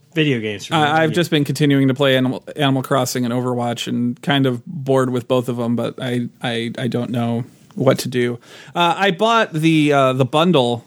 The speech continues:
Speaker 2: that I told you to get, and you didn't, I don't think, which you're a fool. The, uh, it's over now, unfortunately, so if this sounded cool to you, uh, you're too late. But the
Speaker 1: Yeah.
Speaker 2: bundle
Speaker 1: It wasn't
Speaker 2: for
Speaker 1: a matter of not wanting, it was a matter of payday.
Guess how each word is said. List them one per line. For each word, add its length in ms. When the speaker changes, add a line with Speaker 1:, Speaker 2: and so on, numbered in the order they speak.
Speaker 2:
that 260
I 80
told 220
you 60
to 60
get, 260
and 120
you 80
didn't, 340
I 80
don't 180
think, 300
which 380
you're 180
a 40
fool. 420
The, 720
uh, 280
it's 140
over 280
now, 220
unfortunately, 540
so 140
if 80
this 100
sounded 340
cool 180
to 60
you, 300
uh, 840
you're 140
too 160
late. 260
But 380
the 200
Speaker 1:
Yeah. 60
Speaker 2:
bundle 360
Speaker 1:
It 120
wasn't 140
Speaker 2:
for 40
Speaker 1:
a 40
matter 340
of 80
not 220
wanting, 400
it 60
was 160
a 40
matter 340
of 180
payday. 420